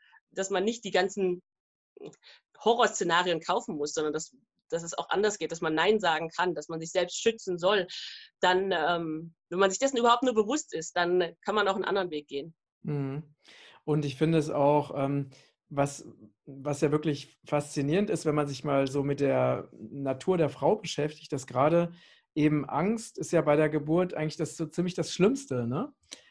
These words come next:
Speaker 2: Also das, was ihren Geburtsprozess am meisten blockiert, ist ja Angst.
Speaker 1: Mhm.
Speaker 2: Weil dann einfach alles blockiert, ne? Und das ist ja eigentlich
Speaker 1: Mhm.
Speaker 2: genau das Gegenteil von dem, was eben ge-,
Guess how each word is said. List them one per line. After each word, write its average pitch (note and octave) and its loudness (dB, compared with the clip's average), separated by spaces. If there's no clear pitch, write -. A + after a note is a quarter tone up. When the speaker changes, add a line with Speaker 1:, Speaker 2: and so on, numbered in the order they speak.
Speaker 2:
Also C#3+ 2
das, D#3 2
was D#3+ 4
ihren D#3 2
Geburtsprozess E3+ 2
am D3+ 0
meisten E3 0
blockiert, F3 -2
ist A3 -2
ja D#3 2
Angst. D3 -2
Speaker 1:
Mhm. F3 -8
Speaker 2:
Weil C#3+ 6
dann D#3 6
einfach D#3 4
alles D3+ 2
blockiert, D3+ 2
ne? C#3 -4
Und D3 -2
das C#3+ -4
ist D#3 -6
ja D3+ 6
eigentlich D3 2
Speaker 1:
Mhm. - -16
Speaker 2:
genau D#3 0
das E3 0
Gegenteil F3 2
von E3 -2
dem, E3+ 2
was D#3+ 0
eben D3+ -2
ge-, D3+ -12